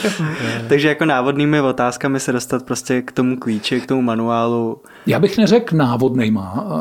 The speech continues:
Speaker 2: protože to může trochu zavádět,
Speaker 1: No.
Speaker 2: to, to jsou takový ty otázky návodný, jako, „Hele, a nezkoušel jsi to ještě trochu jinak?“ Jo, nebo,
Speaker 1: Jo, jo.
Speaker 2: jo, to, to je takový to, že ty navádíš někoho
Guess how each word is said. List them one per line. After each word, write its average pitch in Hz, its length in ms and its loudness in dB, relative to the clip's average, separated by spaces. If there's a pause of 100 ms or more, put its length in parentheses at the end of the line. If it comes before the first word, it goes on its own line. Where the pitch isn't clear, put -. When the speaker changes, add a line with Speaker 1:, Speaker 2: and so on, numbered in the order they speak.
Speaker 2:
protože 139 140 0
to 139 160 -4
může 139 240 2
trochu 147 260 0
zavádět, 135 420 4
Speaker 1:
No. 117 200 0
Speaker 2:
to, - 100 0
to - 140 -4
jsou 127 160 2
takový 135 180 2
ty 147 100 2
otázky 127 680 0
návodný, 123 460 0
jako, 127 380 0 (180)
„Hele, 131 380 -2
a 135 340 -2 (140)
nezkoušel 135 520 -2
jsi - 100 -8
to 143 80 -4
ještě 139 220 -4
trochu - 320 -6
jinak?“ 151 360 -6 (300)
Jo, 127 240 0
nebo, 135 120 -4
Speaker 1:
Jo, 131 160 2
jo. 131 100 -6 (260)
Speaker 2:
jo, 117 200 4
to, 165 160 -2
to 180 120 0
je 175 80 4
takový 156 300 2
to, 160 120 4
že 160 120 4
ty 160 220 2
navádíš 143 520 0
někoho 143 420 4